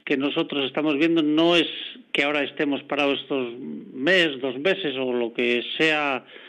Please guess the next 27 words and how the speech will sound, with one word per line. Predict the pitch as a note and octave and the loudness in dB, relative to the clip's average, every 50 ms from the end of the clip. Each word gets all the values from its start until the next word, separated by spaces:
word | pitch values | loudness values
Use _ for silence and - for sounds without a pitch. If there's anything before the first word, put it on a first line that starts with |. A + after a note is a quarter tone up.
| - - - - - - _ _ - | -20 -20 -20 -20 -20 -20 _ _ -12
el | - - - - D#3 C#3 C#3 | -8 -8 -6 -4 -2 -2 -2
estado | B2+ C#3 - D3+ D3 C#3+ | -2 -2 0 0 0 0
durante, | C3+ C3 C3 C3+ B2+ A#2+ C#3+ C3+ C3+ C3+ | 0 2 2 0 2 2 2 2 2 2
vamos, | - - C#3+ C#3+ C#3+ B2+ | 2 2 0 2 2 2
lo | B2+ A#2 | 2 2
que | C3+ C3 | 2 2
dure | C#3+ D#3+ F3 | 2 4 4
el | D3 C#3 B2+ | 4 2 2
estado | - - D#3 C#3 C3 B2+ B2 B2+ B2 B2 | 0 0 0 2 2 4 4 4 4 4
de, | A#2+ A#2+ A#2+ A#2 A2 G#2+ A2 - | 4 4 4 2 2 -2 -4 -8
de | - C#3 A#2+ C3 | -6 -2 -2 0
alarma. | C#3 F3 A3+ A3 F3+ C#3+ A2+ A2+ A2+ - - _ _ - B2+ | 2 2 0 0 -2 -4 -4 -4 -6 -10 -14 _ _ -10 -6
El | - C#3+ C3+ | -4 -4 -4
problema | - - D3 D3+ F3 F3+ F#3+ | -2 -2 0 2 2 2 0
es | F#3 - - | -2 -4 -4
que | - D#3+ C#3+ | 0 0 2
después, | C3+ C3+ B2 - - - G#3 G3+ F#3+ F#3+ F#3+ - - - - - - - - - - - - - - - - - _ _ _ _ _ _ | 2 0 -2 -2 -2 2 4 4 4 4 2 -2 -12 -16 -18 -20 -20 -20 -20 -20 -20 -20 -20 -20 -20 -20 -20 -20 _ _ _ _ _ _
que | - C3+ | -6 -4
es | C3 | -2
el | C#3 C3 B2+ | 0 -2 -2
problema | B2+ - - C3+ C#3+ D3+ C#3+ C#3+ - - C#3+ C#3+ C#3 D3 D#3 C#3 C3 - - - | -2 -4 -2 2 2 2 2 0 -4 -4 -2 -2 0 0 -2 -4 -6 -10 -8 -4
también | - C#3+ B2+ C#3 D#3 D3 D3 D3 D3 C#3+ C#3+ C#3 A2+ - - | -2 0 2 4 4 4 4 4 4 4 2 0 0 -2 -2
importante | D#3 B2+ - D3+ C#3 - - E3+ D#3 C#3+ D#3 B2+ | -2 0 0 -2 -2 -2 -2 -2 0 0 0 2
que | C#3 | 2
vamos | C#3 C#3+ C#3 C#3 C3+ | 2 2 0 0 0
a | D3 D3+ | 2 2
ver, | E3+ F3 F3 E3 | 2 2 2 0